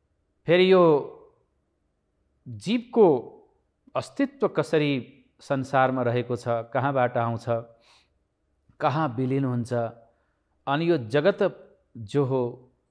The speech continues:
प्रकृति यो के हो, आदि इत्यादि बारेमा प्रश्न राखे। त यी प्रश्नको उत्तर दिँदै गुरुले भन्नुभयो, "एतद् ज्ञेयं नित्यमेवात्मसंस्थम्। एतद् ज्ञेयं नित्यमेवात्मसंस्थं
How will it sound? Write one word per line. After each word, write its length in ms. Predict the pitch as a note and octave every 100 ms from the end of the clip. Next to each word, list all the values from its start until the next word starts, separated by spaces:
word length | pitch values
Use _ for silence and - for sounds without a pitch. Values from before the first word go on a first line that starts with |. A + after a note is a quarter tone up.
| -
प्रकृति 800 | A#2 - A#2+ B2+ C3+ C3 _ _
यो 100 | A#2
के 200 | A2+ C3
हो, 280 | A#2+ A#2+ B2 _ _ _ _ -
आदि 300 | B2 B2+ C#3+
इत्यादि 420 | C3 - B2+ A#2+
बारेमा 540 | A#2+ A2+ A2+ A#2 A2+ A2
प्रश्न 480 | - C#3 C3 - A2+
राखे। 420 | G2+ F#2 - - _ _ _ _ _ _
त 40 | E3
यी 220 | A3 B3+
प्रश्नको 580 | - F3 - - C4 F#3+
उत्तर 320 | D3 - C#3+
दिँदै 460 | C3 B2+ C3 C3 - _ _ _ _ _ A2
गुरुले 400 | G2+ D#3 D3+ A#2+
भन्नुभयो, 760 | A2 G#2+ A2+ D#3 G#3 G#3 - - _ _ _ _ _ _ _
"एतद् 640 | F#3 G#3+ G#3+ C4 C4+ B3 C#3+
ज्ञेयं 800 | D#3 C#3+ C3 C#3 C#3+ A#2+ G#2+ F#2 - _ _ _ _
नित्यमेवात्मसंस्थम्। 1700 | A2+ F#3+ - - D3+ C3+ B2+ A#2+ D3+ F#3 C3 A#2 A2 G#2 - - F2+ E2 F2 _ _ _ _ _ _ _ _ _ -
एतद् 640 | D#3+ F3 F#3 G3 F#3+ B2
ज्ञेयं 340 | D3 E3 F3+
नित्यमेवात्मसंस्थं 1900 | F#3+ F#3 D3+ F3 - - D3 C#3 C3+ C#3 F#3+ - C3+ - A#2 A2+ - A#2 A2